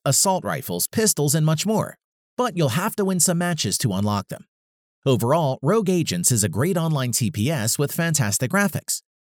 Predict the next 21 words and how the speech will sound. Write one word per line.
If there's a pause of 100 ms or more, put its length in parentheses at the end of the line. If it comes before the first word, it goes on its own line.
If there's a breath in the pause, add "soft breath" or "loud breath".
(120)
Compete
against
players
from
all
over
the
world
in
exciting
real-time
battles, (120)
and
see
if
you
can
be
the
last
man